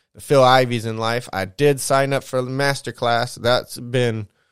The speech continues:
a game changer. So those don't, don't know what masterclass is. It's just a lot of people from,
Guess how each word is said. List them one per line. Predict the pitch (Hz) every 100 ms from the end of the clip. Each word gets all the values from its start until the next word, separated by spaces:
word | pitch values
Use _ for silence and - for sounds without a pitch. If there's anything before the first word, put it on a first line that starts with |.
| _ _ _ _ _
a | -
game | 104 131 131
changer. | 117 110 95 85
So | 90 104
those | 101 123
don't, | 120 127 - 117
don't | 131
know | 123
what | 120 101
masterclass | 117 120 - - 120 117 123
is. | 117 113
It's | 107 110
just | - 113 107
a | 98
lot | 92 113 131 131
of | 127 -
people | 139 127 120 113
from, | - 107 98 92